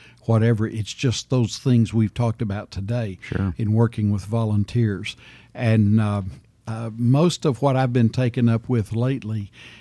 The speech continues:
Speaker 1: is developing some training for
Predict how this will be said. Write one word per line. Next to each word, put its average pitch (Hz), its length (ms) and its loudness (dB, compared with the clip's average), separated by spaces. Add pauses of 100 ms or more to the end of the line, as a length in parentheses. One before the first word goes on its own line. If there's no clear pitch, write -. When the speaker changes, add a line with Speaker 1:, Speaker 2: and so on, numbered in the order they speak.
(120)
Speaker 1:
is 107 420 0
developing 117 1040 2 (360)
some 101 280 2
training 123 600 2
for 110 480 0